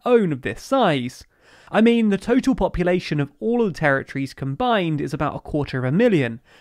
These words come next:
and the U K Armed Forces employ a hundred and forty-four thousand people.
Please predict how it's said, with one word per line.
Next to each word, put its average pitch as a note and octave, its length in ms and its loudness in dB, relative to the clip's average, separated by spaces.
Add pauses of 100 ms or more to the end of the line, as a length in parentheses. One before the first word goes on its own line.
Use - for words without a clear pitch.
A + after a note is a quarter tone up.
and E3+ 160 0
the E3+ 60 2
U F#3 140 2
K D3+ 180 0
Armed C#3 260 0
Forces D3+ 600 0
employ D3+ 520 -4
a - 60 -6
hundred G#3 340 -4
and F3 160 -6
forty-four C#3 540 -4 (140)
thousand A#2 400 -6
people. F3 480 0